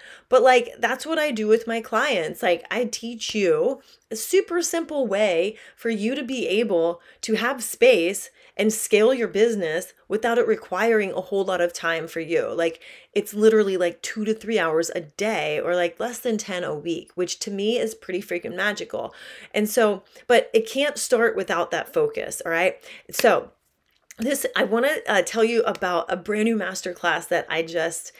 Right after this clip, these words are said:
launched and just revealed today on my I G stories. It's called Hot Coach Energy.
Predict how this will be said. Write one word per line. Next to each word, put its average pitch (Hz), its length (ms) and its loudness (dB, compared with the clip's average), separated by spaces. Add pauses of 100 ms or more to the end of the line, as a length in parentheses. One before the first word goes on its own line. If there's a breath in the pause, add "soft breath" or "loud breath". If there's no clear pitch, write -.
(280 loud breath)
launched 170 520 -2
and 170 180 -2
just 247 380 4
revealed 254 480 4
today 226 380 2
on 226 100 0
my 220 180 0
I 220 100 0
G 214 180 -4
stories. 190 580 -2 (280 loud breath)
It's 220 160 -2
called 226 260 0
Hot - 280 -2
Coach 214 320 2
Energy. 160 540 -4